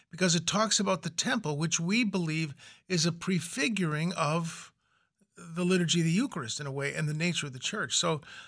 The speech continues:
uh, it's very interesting. Again, we don't consider it inspired.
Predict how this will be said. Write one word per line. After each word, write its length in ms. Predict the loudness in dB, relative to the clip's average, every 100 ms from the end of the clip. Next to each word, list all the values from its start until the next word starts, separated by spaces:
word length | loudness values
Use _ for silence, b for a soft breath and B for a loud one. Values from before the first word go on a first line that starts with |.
| B -6
uh, 240 | -4 -4
it's 340 | -6 -6 -6 0
very 240 | 2 4
interesting. 340 | 4 2 0 0
Again, 360 | 2 2 2
we 120 | -4 2
don't 300 | 4 4 4
consider 460 | 4 6 4 4
it 120 | 2
inspired. 600 | 2 2 2 2 0 0